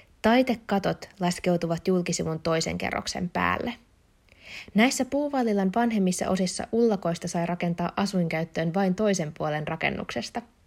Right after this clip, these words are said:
Rakennukset olivat käytännössä puolitoistakerroksisia ja kaikki kivet käännettiin rakennusoikeuden maksimoimiseksi. Keltaisen talon,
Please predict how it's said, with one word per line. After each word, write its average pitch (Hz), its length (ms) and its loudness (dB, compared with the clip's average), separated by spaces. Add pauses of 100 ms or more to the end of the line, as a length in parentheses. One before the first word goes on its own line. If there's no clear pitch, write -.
(180)
Rakennukset 175 560 0
olivat 165 300 -2
käytännössä 175 480 2
puolitoistakerroksisia 196 1300 2 (360)
ja 196 80 0
kaikki 262 420 0
kivet 220 320 2
käännettiin 180 520 0
rakennusoikeuden 165 760 -2
maksimoimiseksi. - 1000 -6 (1900)
Keltaisen 262 500 4
talon, 202 360 4